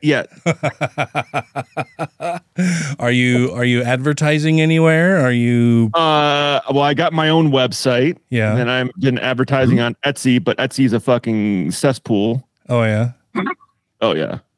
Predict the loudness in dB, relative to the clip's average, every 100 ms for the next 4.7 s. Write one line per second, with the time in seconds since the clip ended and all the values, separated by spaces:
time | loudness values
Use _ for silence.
0 | -12 -6 -4 -4 -4 -6 -4 -4 -4 -2
1 | 0 0 0 2 2 0 -2 0 0 0
2 | -2 -2 -4 -4 0 2 2 2 0 0
3 | 2 2 2 0 0 2 2 0 -2 0
4 | 0 0 2 4 4 2